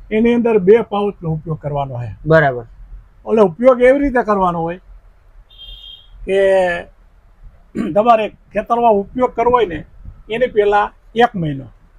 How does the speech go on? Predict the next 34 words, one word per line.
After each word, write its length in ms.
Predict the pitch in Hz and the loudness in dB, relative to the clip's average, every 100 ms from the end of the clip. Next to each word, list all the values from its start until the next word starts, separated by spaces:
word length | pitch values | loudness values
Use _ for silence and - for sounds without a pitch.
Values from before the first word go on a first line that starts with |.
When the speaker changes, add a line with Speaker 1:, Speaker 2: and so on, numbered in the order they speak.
| _ - - | _ -20 -8
Speaker 1:
આની 180 | 190 208 | 0 2
અંદર 220 | 226 214 | 2 0
ભેજ 340 | 147 160 226 226 | 0 2 2 2
આપી 400 | 233 233 160 143 _ - - | 0 -4 -10 -10 _ -20 -14
અને 120 | 190 | -2
અંદર 280 | 190 202 202 | 0 2 0
નાખી 320 | 170 170 - | 0 -6 -6
દેવાનો. 340 | 131 127 117 147 | -12 -12 -8 2
Speaker 2:
બરાબર. 360 | 156 143 117 110 - | 4 4 -2 -14 -14
Speaker 1:
બરાબર. 220 | 180 214 - - - - | -10 -10 -10 -20 -20 -12
એટલે 160 | - 202 | -4 -2
ભેજ 380 | 151 226 262 | 4 4 4
એવો 200 | 247 285 | 2 4
આપવાનો 560 | 269 220 - 180 156 135 - - - - | 6 4 2 -2 -2 -8 -16 -20 -20 -14
કે 60 | - | -2
આપણે 220 | 190 220 | 0 2
હાથથી 560 | 160 156 185 - 220 220 | 2 2 0 -4 -2 0
આમ 280 | 214 208 190 | 0 -2 -4
ભેગું 300 | 160 190 196 | -2 2 0
કરી 320 | 208 208 135 - - - - - - | 0 -4 -6 -12 -20 -20 -20 -20 -4
આમાં 380 | 175 196 214 240 - - - - - - | -2 -2 -6 -10 -20 -20 -20 -20 -20 -2
Speaker 2:
લાડવો 440 | 165 220 214 185 | 4 4 4 4
વરે. 160 | 180 175 | 4 6
Speaker 1:
લાડવો 380 | 233 247 226 190 | 6 4 2 4
વરે 160 | 208 | 4
જે 80 | 180 | 2
સાદી 240 | 160 208 180 | 0 2 2
ભાષામાં 320 | 180 160 151 | 2 0 -2
Speaker 2:
બરાબર. 380 | 139 160 147 117 | -2 0 0 -2
Speaker 1:
કહીએ, 180 | 254 | -6
એ 20 | 247 | -6
રીતનો 240 | 208 185 | -6 -8
ભેજ 280 | 139 175 156 | 0 0 0
આપવાનો. 380 | 143 - 127 | -4 -8 -20